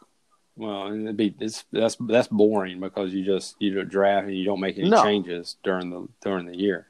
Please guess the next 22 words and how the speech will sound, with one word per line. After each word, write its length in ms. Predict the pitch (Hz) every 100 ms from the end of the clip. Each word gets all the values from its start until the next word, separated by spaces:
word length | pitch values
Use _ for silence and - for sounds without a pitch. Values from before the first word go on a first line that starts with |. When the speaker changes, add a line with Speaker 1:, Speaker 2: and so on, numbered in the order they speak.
| _
Speaker 1:
So 180 | -
that's 140 | 98 101
boring. 480 | - 101 87 87 92 _ - - _ _
But 360 | 135 127 98 - _ _ _ _ _ -
I'm 240 | 131 196
just 240 | 160 139 -
saying 460 | 120 110 107 107
is 580 | 107 107 104 98 95 - _ _ _ - - _ _ _ _ _ _ _ _ _ _ _ _ _ -
the 180 | 120 110
defense, 760 | 139 175 185 - 131 120 110 -
I 100 | 113
mean, 260 | 120 113
the, 240 | 104 113 107
the 160 | 110 113
argument 580 | 139 156 143 139 131
is 400 | 110 110 107 101
I 100 | 117
beat 260 | 107 127 143
somebody 400 | - 120 117 107
head 280 | 104 117 101
to 80 | 98
head, 340 | 104 95 82